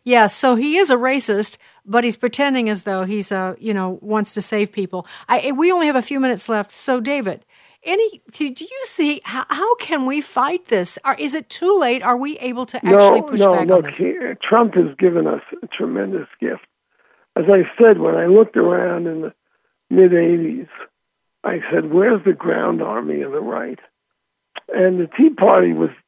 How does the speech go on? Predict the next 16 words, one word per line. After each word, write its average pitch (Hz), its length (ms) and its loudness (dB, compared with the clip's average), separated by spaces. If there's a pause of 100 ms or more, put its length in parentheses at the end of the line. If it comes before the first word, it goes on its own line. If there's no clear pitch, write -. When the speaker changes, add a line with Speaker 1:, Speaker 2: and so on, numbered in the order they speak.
Speaker 2:
like 175 280 -2
the 165 80 -8
beginning, 147 580 0
but 147 160 -2
it - 80 -4
was 156 200 -2
on 160 200 0
a 147 80 -4
pretty 262 340 -4 (100)
small - 360 -2 (120)
scale - 460 -4 (480)
compared 190 440 0
to 180 80 0
what 160 200 0
Trump - 320 -4
has - 140 -8